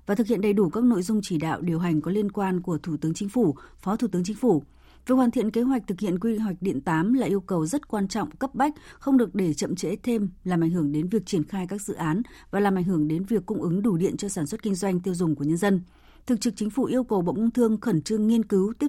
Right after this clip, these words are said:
thu, làm rõ các ý kiến tại cuộc họp của Thường trực Chính phủ với các bộ ngành và các cơ quan liên quan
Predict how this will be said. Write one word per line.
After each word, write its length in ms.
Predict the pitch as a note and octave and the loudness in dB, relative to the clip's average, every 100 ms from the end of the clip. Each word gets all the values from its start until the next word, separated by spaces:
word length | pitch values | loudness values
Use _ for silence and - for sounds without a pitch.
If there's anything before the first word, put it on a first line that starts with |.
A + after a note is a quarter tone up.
| - | 0
thu, 240 | C4 A#3+ - - - | 2 2 -2 -14 -6
làm 220 | F#3 F3 | 0 0
rõ 280 | E3 C#3 A#3 | 0 -2 -2
các 120 | D4 | -4
ý 100 | - | -6
kiến 320 | G3+ G#3 G3 A3+ | -4 -2 -2 -2
tại 140 | G#3+ | -6
cuộc 140 | F3 | -6
họp 240 | F#3+ G#3+ - | -2 -4 -4
của 100 | D#3+ | -4
Thường 180 | F#3+ F3+ | 0 0
trực 140 | F3+ | -2
Chính 120 | F#3 | -6
phủ 280 | F#3+ A#3+ D3 | 0 0 0
với 120 | D#3 | -2
các 180 | E3 A#3 | -6 -2
bộ 160 | A3 D#3 | 0 0
ngành 260 | F#3 F3 C#3+ - _ | 2 2 2 -4 _
và 100 | E3+ | -6
các 140 | F3 A3+ | -6 -2
cơ 120 | A#3 | -2
quan 200 | A3 G3+ | -2 -2
liên 140 | G3+ | -2
quan 260 | F#3+ G3+ | 0 0